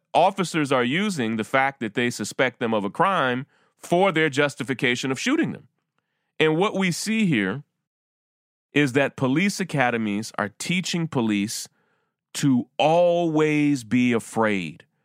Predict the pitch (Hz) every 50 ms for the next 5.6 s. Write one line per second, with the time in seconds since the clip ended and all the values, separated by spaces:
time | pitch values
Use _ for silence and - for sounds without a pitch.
0 | _ _ _ _ _ _ - - - - _ _ - 175 185 190 202 202 202 190
1 | 180 180 175 180 180 151 165 151 135 - - - 147 147 147 147 147 143 131 117
2 | - - - - - - 165 165 165 160 147 143 143 135 123 107 104 120 120 120
3 | 120 113 104 - 98 - - - 156 156 160 165 165 147 123 104 90 73 - -
4 | _ _ _ _ _ _ _ _ _ _ _ - 160 156 143 135 135 165 202 214
5 | 202 175 165 175 185 196 175 135 110 - - -